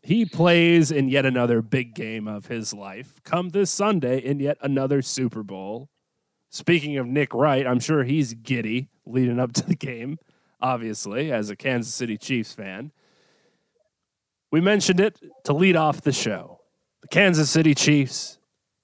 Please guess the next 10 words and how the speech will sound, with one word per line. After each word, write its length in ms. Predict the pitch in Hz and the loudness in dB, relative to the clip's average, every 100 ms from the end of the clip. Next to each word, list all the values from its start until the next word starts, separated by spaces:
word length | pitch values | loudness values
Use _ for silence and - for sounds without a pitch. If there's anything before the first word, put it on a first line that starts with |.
| _ _ _ _ - | _ _ _ _ -10
the 60 | |
Tampa 360 | - 175 156 135 | 0 2 4 2
Bay 200 | 135 135 | 2 2
Buccaneers, 880 | 127 120 127 120 117 98 - - - _ _ _ _ _ _ - | 2 0 0 -2 -2 -2 -6 -14 -20 _ _ _ _ _ _ 0
the 120 | 147 | 2
goat 380 | 156 170 180 131 | 4 6 4 2
versus 440 | 123 160 151 - | 2 4 2 2
the, 420 | 160 156 147 131 - _ _ _ _ _ _ _ _ _ _ _ - _ _ _ _ _ _ _ _ _ | 4 4 4 2 -4 _ _ _ _ _ _ _ _ _ _ _ -20 _ _ _ _ _ _ _ _ _
whatever 320 | 110 123 127 | -2 0 0
the 300 | 117 120 113 | 0 0 0